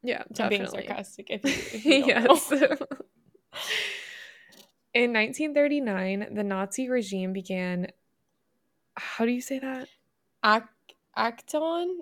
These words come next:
Speaker 2: Ac-, action? I don't even know. It's a very,
Speaker 1: I
Speaker 2: I think
Speaker 1: think
Speaker 2: it's a German
Speaker 1: Action. Action
Speaker 2: Yeah.
Speaker 1: T four, probably
Speaker 2: Action
Speaker 1: just
Speaker 2: T four.
Speaker 1: German
Speaker 2: It's like a
Speaker 1: spelling,
Speaker 2: German
Speaker 1: maybe.
Speaker 2: way of spelling it.
Speaker 1: So it
Speaker 2: A K T I O N. <laughs>
Speaker 1: Yeah.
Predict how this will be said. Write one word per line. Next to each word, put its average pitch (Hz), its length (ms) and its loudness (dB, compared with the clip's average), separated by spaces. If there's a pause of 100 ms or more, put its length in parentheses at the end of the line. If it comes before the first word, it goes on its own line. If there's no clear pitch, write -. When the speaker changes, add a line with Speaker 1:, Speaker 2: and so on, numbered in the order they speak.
(120)
Speaker 2:
Ac-, 220 240 -8 (200)
action? 285 680 -4
I 226 100 -2
don't 262 160 0
even 190 200 -4
know. 196 460 -8 (320)
It's 254 160 -6
a 254 40 -6
very, 233 420 -2 (100)
Speaker 1:
I 247 60 8
Speaker 2:
I - 20 6
think 269 220 4
Speaker 1:
think 330 160 4
Speaker 2:
it's 202 180 0
a 196 40 4
German 214 460 -2 (420)
Speaker 1:
Action. 208 160 -2
Action 185 220 0
Speaker 2:
Yeah. 190 60 -4
Speaker 1:
T 190 200 -8
four, 185 320 -6
probably 202 380 -2
Speaker 2:
Action 208 140 -2
Speaker 1:
just 202 120 -6
Speaker 2:
T 214 120 0
four. 185 240 -4
Speaker 1:
German 190 360 -4
Speaker 2:
It's - 220 -12
like 220 80 -2
a 226 40 0
Speaker 1:
spelling, 220 80 0
Speaker 2:
German 196 220 2
Speaker 1:
maybe. 185 140 2
Speaker 2:
way 180 140 0
of 185 100 -2
spelling 175 480 -4
it. - 280 -10 (640)
Speaker 1:
So 214 40 2
it - 20 4
Speaker 2:
A 214 60 4
K 196 580 4 (520)
T 214 260 0
I 185 160 0
O 240 220 4
N. 240 440 -2 (100)
<laughs> - 120 -20
Speaker 1:
Yeah. - 280 -4